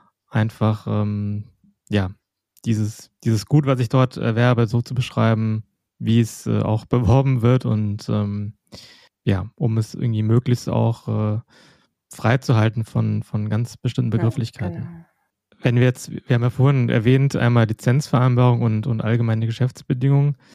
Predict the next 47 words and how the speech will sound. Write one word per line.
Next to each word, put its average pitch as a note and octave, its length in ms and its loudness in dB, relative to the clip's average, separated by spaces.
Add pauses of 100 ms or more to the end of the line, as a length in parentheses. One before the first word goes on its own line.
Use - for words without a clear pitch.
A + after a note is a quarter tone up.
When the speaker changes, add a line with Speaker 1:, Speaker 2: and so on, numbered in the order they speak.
(100)
Speaker 1:
Das - 200 -8
können A#2+ 180 2
jetzt A#2 160 -2
nicht A#2 160 0
alle B2+ 240 4
Zuhörerinnen C#3 420 2
und B2+ 60 -2
Zuhörer C3+ 260 2
so B2+ 100 2
gut A2+ 260 -2
einordnen. B2+ 760 4 (240)
M-, C#3 380 -2
müssen C3 260 2
sich B2+ 120 2
das B2 220 0
die A#2+ 140 0
Zuhörerinnen B2+ 260 2
und A#2 40 -2
Zuhörer A#2 180 2
so A2+ 100 2
vorstellen, A#2+ 400 4
dass A2+ 80 0
das A#2 140 -2
irgendwie A2+ 180 -2
zwei A2+ 220 0
verschiedene C3 640 2 (240)
Dokumente B2+ 560 4
sind, D#3+ 340 4
die C3 60 6
sie B2 160 2
dann A#2+ 560 2
im A2+ 160 -2
Zuge C3 280 2
von A2+ 220 0
so A2 80 0
einem A2 100 0
N A2 100 0
F G#2+ 160 -4
T B2 500 0
beziehungsweise G#2+ 720 -4
Web - 160 -2
drei A2 260 -2
Projekt, - 560 -4 (420)
äh, A2+ 100 -4
akzeptieren C#3+ 720 0
müssen? E3+ 500 4
Oder A2+ 560 4